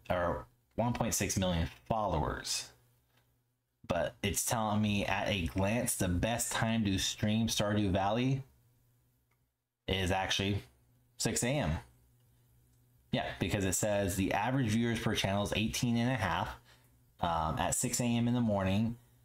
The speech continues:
there's roughly two point one thousand viewers, but only a hundred sixteen channels.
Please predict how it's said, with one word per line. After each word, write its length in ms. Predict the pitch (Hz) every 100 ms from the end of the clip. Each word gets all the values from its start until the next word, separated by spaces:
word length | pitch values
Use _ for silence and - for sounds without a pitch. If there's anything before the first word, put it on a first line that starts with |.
| _ _ -
there's 340 | 95 92 87
roughly 580 | 101 98 104 95 95 - - - _ _ _
two 160 | - 139
point 280 | 139 135 107
one 380 | 113 117 117 120 -
thousand 680 | 95 104 117 117 123 117 - - - -
viewers, 540 | 98 139 107 90 95
but 120 | -
only 220 | - 95 98
a 80 |
hundred 440 | 85 - 113 117 113
sixteen 560 | - 110 - - 107
channels. 520 | 90 - 104 80 78